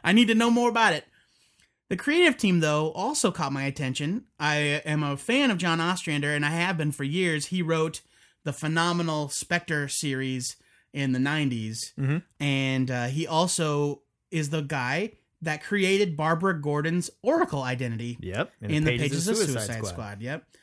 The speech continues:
Speaker 1: Now, Stefan or Stefania, I'm gonna say Stefania.
Speaker 2: St-, let's go with Stefan.
Speaker 1: All right. Stephanie Roux is a really
Speaker 2: <laughs>
Speaker 1: talented French artist.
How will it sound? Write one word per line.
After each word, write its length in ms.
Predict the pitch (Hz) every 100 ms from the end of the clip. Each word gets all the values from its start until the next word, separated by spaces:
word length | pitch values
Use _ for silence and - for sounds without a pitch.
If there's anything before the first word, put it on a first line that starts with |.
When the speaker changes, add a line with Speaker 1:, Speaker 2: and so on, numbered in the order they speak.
| _ - _ -
Speaker 1:
Now, 100 | 175
Stefan 720 | - 202 202 208 214 220 226
or 60 | 175
Stefania, 720 | - 160 - 196 185 185 180
I'm 100 | 214
gonna 140 | 240
say 400 | 226 226 214 208 _
Stefania. 680 | - - 208 185 139 107 95
Speaker 2:
St-, 200 | 107 - 139
let's 120 | 165
go 100 | -
with 100 | 202
Stefan. 520 | - 131 - 110 82 95 _
Speaker 1:
All 80 | 165
right. 160 | 113 - _
Stephanie 500 | - 294 302 262 262
Roux 460 | 214 180 151 160 - 139 -
is 200 | 220 220
a 100 | 240
really 360 | 233 247 277 254
Speaker 2:
<laughs> 20 |
Speaker 1:
talented 440 | - 220 202 190
French 240 | 156 190 175
artist. 380 | 196 170 147